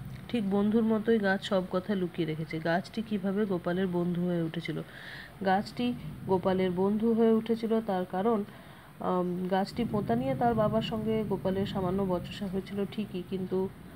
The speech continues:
পরবর্তীতে তাদের মধ্যে বন্ধুত্ব হয়ে উঠেছিল। এবং গাছের সীমানা পাঁচিলের বাইরে যখন গাছটি তার ডালপালা প্রসারিত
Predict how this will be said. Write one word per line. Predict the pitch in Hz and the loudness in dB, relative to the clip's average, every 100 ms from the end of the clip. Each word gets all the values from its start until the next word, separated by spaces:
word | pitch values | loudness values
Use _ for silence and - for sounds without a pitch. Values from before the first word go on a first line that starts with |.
| - - - - - - - | -14 -14 -12 -12 -10 -6 2
পরবর্তীতে | 202 202 214 - 196 208 | 4 4 2 0 -2 0
তাদের | 190 180 185 | 0 0 0
মধ্যে | 185 180 185 | 0 0 2
বন্ধুত্ব | 175 175 180 190 202 | 2 2 2 0 0
হয়ে | 170 175 175 | 0 2 2
উঠেছিল। | 170 185 - - - - - - - - - 190 | 2 2 4 6 6 8 8 8 8 8 6 4
এবং | 190 202 196 196 196 190 180 180 - - - 196 | 6 6 6 6 6 6 4 2 -2 -4 -4 0
গাছের | 185 185 214 208 | 0 2 2 2
সীমানা | 196 202 190 190 | 2 2 2 2
পাঁচিলের | 196 190 190 190 | 0 -2 0 2
বাইরে | 180 185 190 208 | 2 2 2 2
যখন | 196 - 190 | 0 0 0
গাছটি | 185 180 - - 190 | 0 -2 -2 -4 -2
তার | 185 175 | 0 2
ডালপালা | 175 175 185 185 | 2 2 2 0
প্রসারিত | 175 180 190 185 180 | 0 -2 0 0 -2